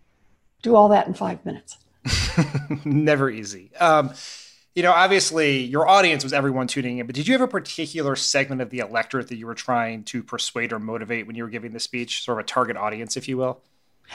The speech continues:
Speaker 1: Yes. Um, and it was, it's two separate segments that I really cared about. One segment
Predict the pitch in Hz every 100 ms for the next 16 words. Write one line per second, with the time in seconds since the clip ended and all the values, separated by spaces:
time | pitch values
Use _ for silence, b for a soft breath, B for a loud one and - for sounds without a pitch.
0 | B - 311 226 - - - _ _ _
1 | _ _ 254 262 262 254 254 269 262 233
2 | - - _ 262 254 - - _ - -
3 | - 370 349 - - 285 277 226 - -
4 | 254 202 170 - - 180 170 202 208 208
5 | 208 196 147 - - - b b b b
6 | b b b _ _ 214 196 208 302 381
7 | - - 269 226 233 240 240